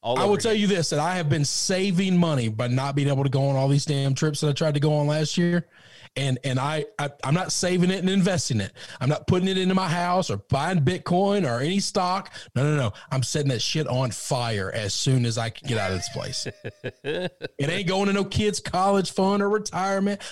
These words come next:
Speaker 2: I'll work until the day that I die. I don't take care of myself very well. Why save for eighty when I'm probably not gonna see it?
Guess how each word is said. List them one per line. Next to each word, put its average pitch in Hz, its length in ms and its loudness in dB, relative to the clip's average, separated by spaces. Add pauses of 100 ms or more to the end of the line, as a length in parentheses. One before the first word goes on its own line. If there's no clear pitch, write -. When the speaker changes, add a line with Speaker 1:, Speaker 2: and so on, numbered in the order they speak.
Speaker 2:
I'll 147 220 0
work 156 320 2
until 170 240 0
the 139 100 0
day 139 260 0
that 151 140 0
I 151 140 0
die. 104 320 -2
I - 40 -6
don't 120 160 -6
take 156 180 -4
care 160 160 2
of 180 60 2
myself 180 320 0
very 190 180 2
well. 190 380 0 (280)
Why 131 320 0
save 180 360 2
for 185 120 0
eighty 180 300 2
when 131 140 2
I'm 117 120 -4
probably 135 300 2
not 160 180 2
gonna 170 200 0
see 196 260 0
it? 202 140 -4